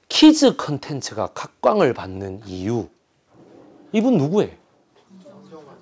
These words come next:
소파 방정환 선생님. 이분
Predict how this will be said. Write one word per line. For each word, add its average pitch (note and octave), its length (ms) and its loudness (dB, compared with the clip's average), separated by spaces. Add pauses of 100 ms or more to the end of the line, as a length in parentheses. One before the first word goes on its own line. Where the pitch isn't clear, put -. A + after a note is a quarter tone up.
(400)
소파 A#3+ 680 2 (140)
방정환 E3+ 800 -2
선생님. A2+ 360 -6
이분 A#3+ 480 0